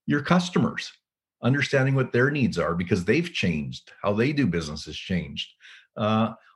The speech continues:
also involving, one of the things, um, with sales leaders, and it's different than other leaders like C E Os, uh, like, uh, marketing people who have associations they can go to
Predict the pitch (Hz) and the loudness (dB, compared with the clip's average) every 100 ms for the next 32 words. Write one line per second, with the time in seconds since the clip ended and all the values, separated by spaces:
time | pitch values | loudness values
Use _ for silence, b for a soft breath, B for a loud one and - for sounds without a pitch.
0 | - 190 214 247 190 135 139 135 135 127 | 0 0 2 2 2 4 2 2 2 2
1 | 120 127 143 - 131 123 - 117 - - | 2 0 2 2 2 2 -2 -10 -16 -8
2 | 104 101 92 104 90 - - 107 - 120 | -4 -4 -4 -6 -12 -10 -4 -4 2 2
3 | 117 98 90 82 82 87 87 87 - 120 | 4 2 0 0 0 0 0 0 0 0
4 | 120 117 98 98 101 90 90 90 90 - | 2 0 0 0 2 2 2 2 0 0
5 | 90 92 - 107 104 98 92 92 95 - | -2 -2 0 0 2 2 2 2 0 -2
6 | B B B B _ 69 76 - 76 78 | B B B B _ -8 -6 -6 -6 0
7 | 90 87 B B - 85 90 90 90 104 | 0 0 B B -8 -2 -2 0 4 4
8 | 107 95 92 95 87 101 98 B - 165 | 2 0 2 0 0 -2 -4 B -2 2
9 | 185 156 - 160 135 131 123 131 - 104 | 2 0 0 0 2 2 2 2 2 2
10 | 95 98 104 95 101 107 87 87 | 2 0 2 4 4 4 2 0